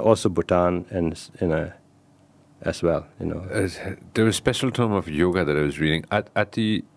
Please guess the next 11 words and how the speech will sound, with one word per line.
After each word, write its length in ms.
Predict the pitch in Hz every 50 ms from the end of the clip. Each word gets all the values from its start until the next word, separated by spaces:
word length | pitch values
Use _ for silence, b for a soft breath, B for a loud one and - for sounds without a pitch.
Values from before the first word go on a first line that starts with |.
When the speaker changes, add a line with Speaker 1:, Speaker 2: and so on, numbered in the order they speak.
| - - -
Speaker 2:
At-, 140 | 104 104 - - _ - - - -
Speaker 1:
Ati 300 | 110 113 - - 123 107
Yoga. 400 | 95 92 87 82 80 78 76 71 92
Speaker 2:
Ati 220 | 101 - - 107 98
Yoga, 440 | 87 85 87 90 85 113 120 123 120
if 60 | 110
Speaker 1:
Yes. 100 | 85 98 107
Speaker 2:
I'm 100 | 104 98
not 200 | 101 101 101 -
mistaken. 460 | 98 - - - 101 98 - 139 147 - _ b b b
Speaker 1:
Yes. 300 | 95 92 85 - -